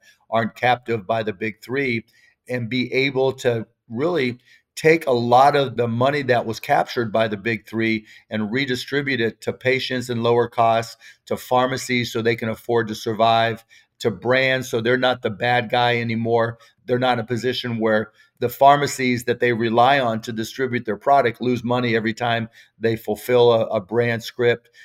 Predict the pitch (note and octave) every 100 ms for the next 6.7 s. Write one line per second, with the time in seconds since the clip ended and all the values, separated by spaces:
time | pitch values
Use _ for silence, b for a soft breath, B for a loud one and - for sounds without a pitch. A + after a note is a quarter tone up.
0 | B C3 - D#3 F#3+ F#3 F3+ D3 B2+ D3+
1 | D3 A#2+ A#2 A#2+ - - D#3+ - B2+ B2
2 | - b b b B2+ A#2+ A2+ A2+ C3+ C#3
3 | - A#2 A2+ A2+ G#2+ b b b B2 G3
4 | D3 D#3 F3 C3+ A#2 A#2 C3+ C#3+ B2+ B2+
5 | A2+ A#2 A2 A2+ A2 _ _ D3+ A#2 A2+
6 | B2+ C#3+ D3 C3+ C3 B2 A2